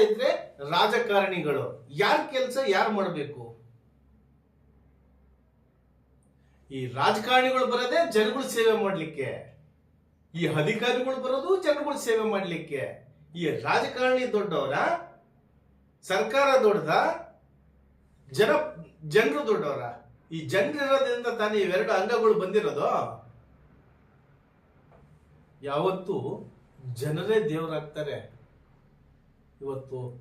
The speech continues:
ದೊಡ್ಡ ದೊಡ್ಡ ಸೆಲೆಬ್ರಿಟಿಗಳು ಸಹ ಈ ನಮ್ಮ ಜನರ ಮೇಲೇನೆ ಜೀವನ ಮಾಡ್ತಾ ಇರೋದು. ದಯವಿಟ್ಟು ಯಾರೋ ಹೇಳ್ತಾರೆ, ಯಾರೋ ಮಾಡ್ತಾರೆ, ಹ್ಮ್ ಹ್ಮ್.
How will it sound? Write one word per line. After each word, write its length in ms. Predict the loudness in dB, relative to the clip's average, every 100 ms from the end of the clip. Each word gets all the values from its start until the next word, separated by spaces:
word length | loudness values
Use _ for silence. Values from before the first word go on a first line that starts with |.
| -4
ದೊಡ್ಡ 180 | -2 2 2
ದೊಡ್ಡ 140 | 2
ಸೆಲೆಬ್ರಿಟಿಗಳು 720 | 0 0 0 -2 -4 -4 -6
ಸಹ 240 | -4 -4 -2 0 -2 -4 -12 -10
ಈ 100 | -6 -4 -4
ನಮ್ಮ 160 | -4 -4 -6 -4
ಜನರ 300 | -4 -2 -4 -4
ಮೇಲೇನೆ 340 | -4 -4 -4 -4 -6 -10 -10 -4
ಜೀವನ 240 | -2 0 -2
ಮಾಡ್ತಾ 260 | -6 -6 -8
ಇರೋದು. 300 | -8 -10 -14 -18 -20 -20 _ -20 _ _ -20 -20 -20 -20 -20 -20 -20 -20 -20 -20 -20 -20 -20 -20 -20 -20 -20 -20 -20 -20 -10 8
ದಯವಿಟ್ಟು 500 | 10 10 8 4 4 4 0 -6 -18 -20 -20 -6
ಯಾರೋ 320 | 2 6 8
ಹೇಳ್ತಾರೆ, 560 | 8 6 0 -4 -4 -2 -4 -6 -2
ಯಾರೋ 280 | 0 2 2 2
ಮಾಡ್ತಾರೆ, 500 | 0 -2 -4 0 0 -2 -6 -16 -10
ಹ್ಮ್ 160 | -8 -2
ಹ್ಮ್. 200 | 0 0